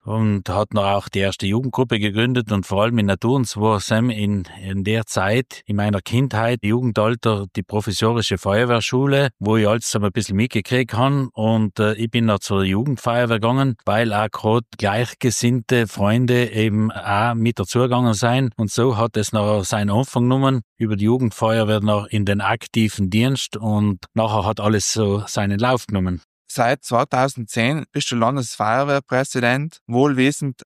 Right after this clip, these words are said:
Speaker 2: dass du nebenbei daheim mit der Familie zusammen einen Hof, Obst- und Weinbau sowie Ferienwohnungen betreibst.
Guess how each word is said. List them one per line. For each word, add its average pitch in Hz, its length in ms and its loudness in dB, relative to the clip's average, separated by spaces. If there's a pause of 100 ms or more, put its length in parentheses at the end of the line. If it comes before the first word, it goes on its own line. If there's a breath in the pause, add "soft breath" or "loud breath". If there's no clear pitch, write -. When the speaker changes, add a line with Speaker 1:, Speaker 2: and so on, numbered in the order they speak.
(120)
Speaker 2:
dass 127 240 -2
du 120 140 2
nebenbei 127 800 0 (100)
daheim 131 540 0
mit 120 160 -4
der 117 80 -4
Familie 131 560 0
zusammen 120 580 -2
einen 110 200 -6
Hof, 123 500 -2 (140)
Obst- 123 320 -6
und 113 160 -4
Weinbau 127 720 0
sowie 117 280 -2
Ferienwohnungen 135 1080 0
betreibst. 123 640 -2